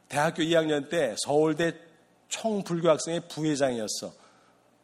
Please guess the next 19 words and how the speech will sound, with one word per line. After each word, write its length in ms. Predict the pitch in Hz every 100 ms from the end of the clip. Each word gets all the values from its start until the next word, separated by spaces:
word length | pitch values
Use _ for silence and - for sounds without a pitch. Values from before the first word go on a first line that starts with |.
| _ _
삼 220 | - 254
학년 240 | 269 262 247
되면 180 | 240 208
회장님이야. 720 | 196 190 185 170 131 113 - - _ _ _ _ _ -
근데 520 | - 220 240 165 - - - _ _ _ _ _ _ _ _ -
친구 320 | - 269 277
중에 140 | 240
한 140 | 220 160
사람, 200 | 151 123
제가 200 | 160 175
말고 440 | 139 127 123 220 - -
다른 280 | 214 226 214
친구 320 | - 233 214
한 140 | 190 190
사람이 340 | 185 185 196
엑스플로 440 | 170 170 - 190 185
칠십사라고 540 | - 208 - 170 160
그걸 260 | 165 165 - - -
던져줬어요. 800 | 160 160 147 120 - 98 87